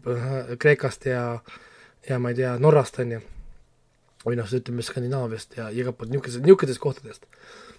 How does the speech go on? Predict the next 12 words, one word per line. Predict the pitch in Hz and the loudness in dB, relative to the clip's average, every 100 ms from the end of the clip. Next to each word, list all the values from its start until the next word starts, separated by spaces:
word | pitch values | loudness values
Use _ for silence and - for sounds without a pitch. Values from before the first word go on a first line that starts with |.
| - | -20
Siis | _ 143 | _ -4
nüüd | 139 156 | 2 4
oleks | 139 - | 2 0
tegelikult | 143 135 - | -2 -2 0
ju | 139 135 135 | 2 2 2
hea | 143 139 | 4 4
aeg | 131 | 2
vaadata | 131 131 - 131 | 0 -2 -4 -6
ka | 135 131 127 131 | -4 -4 -4 0
mujale, | 156 143 110 110 | 4 4 2 -6
on | |
ju. | 110 | -12